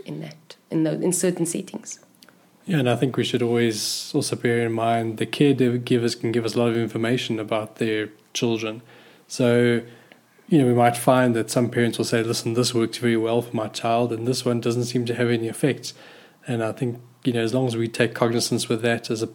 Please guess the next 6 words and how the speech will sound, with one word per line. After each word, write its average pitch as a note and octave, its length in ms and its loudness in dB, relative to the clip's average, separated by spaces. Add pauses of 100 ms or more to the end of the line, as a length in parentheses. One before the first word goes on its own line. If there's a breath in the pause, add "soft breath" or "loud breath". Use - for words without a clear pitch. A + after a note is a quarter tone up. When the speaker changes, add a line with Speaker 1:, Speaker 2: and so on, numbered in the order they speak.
(120)
Speaker 2:
as, A2 640 -2
as A#2 140 0
well A#2+ 260 4
as, A2 360 0 (720 loud breath)
you D#3 100 4
know, A#2 280 2